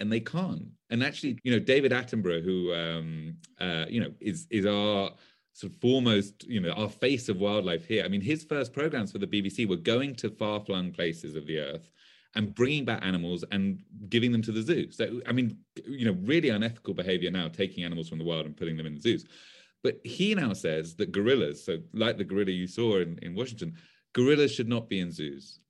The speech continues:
And I think that's so interesting. You know, we, we're getting to a point where the really largest animals, the, the gorillas and the elephants,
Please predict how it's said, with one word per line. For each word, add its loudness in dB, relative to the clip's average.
And 2
I 4
think 0
that's -6
so 4
interesting. -4
You -2
know, -4
we, -2
we're 2
getting 2
to -2
a 2
point -2
where 0
the 0
really 0
largest -2
animals, -10
the, -4
the -4
gorillas 0
and -4
the -2
elephants, -6